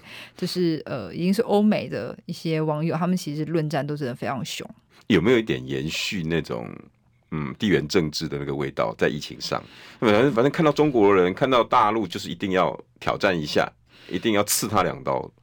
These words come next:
Speaker 1: 嗯，我觉得我，我个人是很希望防疫其实可以跟政治可以做切割，因为防疫是一个非常科学的问题。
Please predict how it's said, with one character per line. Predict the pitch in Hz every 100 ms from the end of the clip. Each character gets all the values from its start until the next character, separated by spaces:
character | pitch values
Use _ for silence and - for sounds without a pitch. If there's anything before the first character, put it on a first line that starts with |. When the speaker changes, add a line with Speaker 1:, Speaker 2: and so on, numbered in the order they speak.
| _
Speaker 1:
嗯， | 220 269 294 294 294 294 294 302 - - - - - -
我 | 339
觉 | 415
得 | 466 466 466 - - _ -
我， | 214 -
我 | 269
个 | 302 523
人 | 359
是 | 262 302
很 | 240 180
希 | 156 220
望 | 240
防 | 214 147 185
疫 | 175
其 | -
实 | 147 160
可 | - 165
以 | 165 - -
跟 | 165 156 156 -
政 | - 185 156
治 | 151
可 | 160 175
以 |
做 | 156 165
切 | 156 160
割， | 151 160
因 | 185
为 | 233
防 | - 151
疫 | 165
是 | 170 175
一 | 151 - -
个 | 165
非 | 156
常 | 165 143
科 | - 151
学 | 156 135
的 | 110
问 | 85 107 -
题。 | -